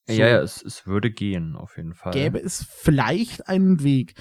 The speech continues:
Speaker 2: Ja.
Speaker 1: Das fand ich nämlich auch ganz cool. Mm,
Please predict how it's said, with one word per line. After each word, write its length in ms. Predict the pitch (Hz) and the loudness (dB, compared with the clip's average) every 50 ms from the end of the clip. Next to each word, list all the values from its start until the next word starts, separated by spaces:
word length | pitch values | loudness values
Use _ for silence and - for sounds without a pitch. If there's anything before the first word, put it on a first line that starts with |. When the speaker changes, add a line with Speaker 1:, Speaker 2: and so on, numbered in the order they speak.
| - - - | -18 -10 -2
Speaker 2:
Ja. 100 | - - | 2 4
Speaker 1:
Das 120 | 190 - | 4 6
fand 140 | - 285 247 | 6 6 6
ich 100 | - - | 6 4
nämlich 260 | 202 170 151 143 - - | 4 4 4 2 0 -2
auch 200 | 139 151 - - | -2 -2 0 0
ganz 280 | 214 226 240 - - - - 226 | 2 2 2 0 -2 0 2 4
cool. 340 | 226 233 254 277 320 359 - _ _ _ _ _ _ _ _ _ _ _ _ _ _ _ _ | 4 4 4 0 -2 -4 -6 _ _ _ _ _ _ _ _ _ _ _ _ _ _ _ _
Mm, 640 | - 175 180 180 185 185 185 180 185 185 185 185 | 2 4 6 6 6 6 6 6 6 4 4 2